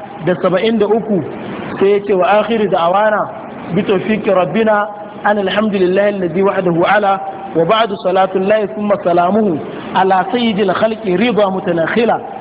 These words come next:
Muhammadin al-muqtari lil majdi ka'abatan, salatin tubari riha miskan wa mandala, wa tubdi ala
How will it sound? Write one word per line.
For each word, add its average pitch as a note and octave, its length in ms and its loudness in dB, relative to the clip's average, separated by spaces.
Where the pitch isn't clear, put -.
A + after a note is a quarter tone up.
Muhammadin G#3 720 0
al-muqtari G3+ 720 0
lil F3+ 140 -8
majdi G3+ 340 -2
ka'abatan, E3+ 640 0
salatin A3 560 2
tubari G#3 460 0
riha G#3 380 -2
miskan G#3 500 0
wa F3 100 4
mandala, G3+ 640 0
wa E3 100 2
tubdi G#3+ 420 0
ala F#3 300 2